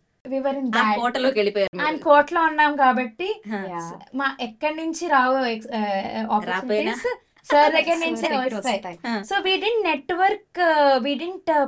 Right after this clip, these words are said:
Speaker 1: plan our
Speaker 2: Reach
Speaker 1: career
Speaker 2: out.
Speaker 1: outside, uh,
Speaker 2: Hmm.
Speaker 1: that, that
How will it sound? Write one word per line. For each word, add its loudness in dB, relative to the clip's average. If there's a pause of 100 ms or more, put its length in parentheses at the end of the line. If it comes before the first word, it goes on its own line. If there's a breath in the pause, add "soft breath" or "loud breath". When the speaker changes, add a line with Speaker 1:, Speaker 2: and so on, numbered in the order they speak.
Speaker 1:
plan 4
our 0
Speaker 2:
Reach 0
Speaker 1:
career 4
Speaker 2:
out. 8
Speaker 1:
outside, 0
uh, -12
Speaker 2:
Hmm. -2
Speaker 1:
that, -4 (160)
that -2